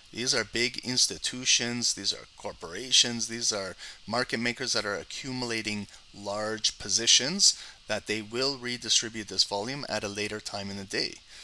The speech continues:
So, um, yeah, I understand. Like, eh, how did it not drop more than fifteen, twenty pips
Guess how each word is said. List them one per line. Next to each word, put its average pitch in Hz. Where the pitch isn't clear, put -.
So, 95
um, 90
yeah, 120
I 110
understand. 113
Like, -
eh, 98
how 113
did 123
it 120
not 110
drop 107
more 104
than 98
fifteen, -
twenty 101
pips -